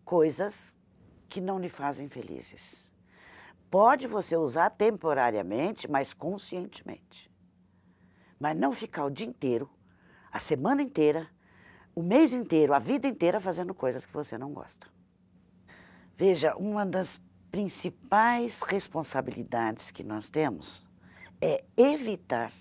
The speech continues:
o nosso desajustamento pessoal. Isto quer dizer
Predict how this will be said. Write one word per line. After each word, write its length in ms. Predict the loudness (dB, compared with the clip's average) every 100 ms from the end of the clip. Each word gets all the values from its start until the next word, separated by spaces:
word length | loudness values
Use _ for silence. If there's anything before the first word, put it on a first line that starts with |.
| _ -20 _ _ _ -20 -20 -20 -20 -20 -12
o 100 | -10
nosso 520 | -4 -2 -4 -6 -18 -16
desajustamento 1200 | -4 8 8 8 -2 -8 -10 -12 -12 -10 -12 -12
pessoal. 480 | -12 -12 -12 -14 -16 -20 -20 _ -20 -18 -18 -16 -18 -20 -2
Isto 340 | 0 0 -6
quer 260 | 0 2 2
dizer 600 | 0 -8 2 4 4